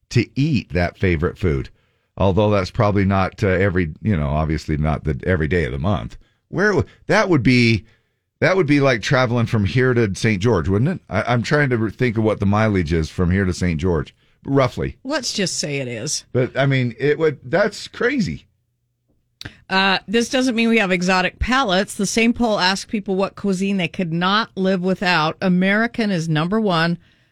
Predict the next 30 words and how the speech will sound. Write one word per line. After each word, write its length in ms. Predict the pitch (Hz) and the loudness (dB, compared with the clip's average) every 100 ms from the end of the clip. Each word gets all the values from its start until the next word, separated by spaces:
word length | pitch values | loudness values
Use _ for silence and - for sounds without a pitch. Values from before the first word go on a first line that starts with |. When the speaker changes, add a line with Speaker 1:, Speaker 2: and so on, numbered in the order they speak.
| _ | _
Speaker 2:
with 140 | 143 - | -12 -4
thirty-two 420 | 170 165 170 170 | -2 -2 -4 -6
percent. 640 | - 156 - 139 - - | -6 -4 -2 -2 -4 -12
So 320 | - 175 156 - | -8 -2 -2 -2
burgers, 460 | 185 185 185 185 | -2 -2 -2 -4
fries, 640 | - 185 180 175 180 - - | -4 -2 0 -2 -4 -10 -16
sandwiches, 760 | - 175 160 175 - 190 190 - | -8 -4 -4 -4 -6 -6 -6 -8
maybe? 420 | 202 185 202 240 - - | -6 -4 -4 -6 -10 -2
Speaker 1:
Yeah, 220 | 101 117 | 2 4
and 80 | 120 | 4
then 80 | 120 | 2
followed 340 | 127 123 123 | 2 2 4
up 140 | 117 98 | 2 2
by 140 | 107 | 2
Italian, 720 | 98 98 113 117 123 131 135 - _ _ _ | 2 0 2 2 4 2 2 -4 _ _ _
Mexican, 760 | 85 113 120 127 113 127 120 117 - | 0 2 2 -2 0 2 2 0 -6
Spanish, 640 | - - 123 120 127 127 - | -18 -4 0 2 4 2 0
and 140 | 107 | -2
Chinese. 500 | - 107 107 107 90 - _ _ _ - | 0 2 2 2 0 -6 _ _ _ -2
Now, 340 | 127 131 131 | 2 2 2
what, 400 | 123 135 170 - - | 0 2 0 0 -2
uh, 240 | 127 127 - | 0 2 2
okay, 440 | 131 - 107 92 | 0 2 2 0
there's 320 | 98 117 117 | 0 2 2
difference 340 | 90 127 120 101 | 0 -2 -2 -2
between 460 | 101 - 104 98 | -4 0 0 2
Mexican 460 | 101 107 - 101 104 | 2 0 -4 -2 0
and 100 | 92 | 0
Spanish, 560 | - 101 85 78 58 78 | -2 -2 0 -2 -4 -2
right? 320 | 76 87 | -2 -2